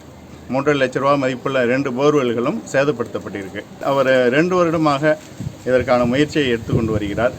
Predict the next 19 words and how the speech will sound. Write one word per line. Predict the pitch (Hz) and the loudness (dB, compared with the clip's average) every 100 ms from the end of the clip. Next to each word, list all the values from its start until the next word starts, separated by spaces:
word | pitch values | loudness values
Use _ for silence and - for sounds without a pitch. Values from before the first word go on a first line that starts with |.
| - - - - - - | -12 -14 -14 -12 -8 -2
அ, | 120 117 | 0 2
உரியவர்களிடம் | 127 151 147 120 117 113 143 - - - - - - - | 2 4 2 2 0 0 -2 -4 -12 -12 -8 -8 -8 -2
கேட்டும் | 139 135 135 | -2 -2 -2
வருகிறார். | 113 113 120 | -2 0 2
அதுக்கான | 139 120 120 120 | 2 0 2 2
எந்த | 117 120 | 2 0
பலனும் | 113 117 127 | 0 0 2
இல்லை. | 123 156 - - - | 2 2 -2 -4 2
அரசிடம் | 131 156 156 156 | 2 2 0 0
சட்ட | 139 131 165 | 0 0 2
ரீதியாகவும் | 151 135 127 117 120 143 226 - - - - | 0 0 2 2 0 -4 -6 -14 -18 -10 0
இதை | 120 | 0
பற்றி, | 113 117 131 143 113 104 107 - 92 - - | 2 -2 -2 -2 -2 -2 -4 -6 -8 -8 -4
அ, | 113 110 | -2 -2
கடித | 123 139 156 | 0 0 0
போக்குவரத்தும் | 147 123 117 117 110 123 | 0 -2 0 -2 -2 -6
செய்து | 120 113 | -4 -2
வருகிறார். | 110 101 107 127 113 | -4 -4 -2 -2 -2
அதுக்கான | 110 117 110 107 104 | -4 -2 -2 0 -2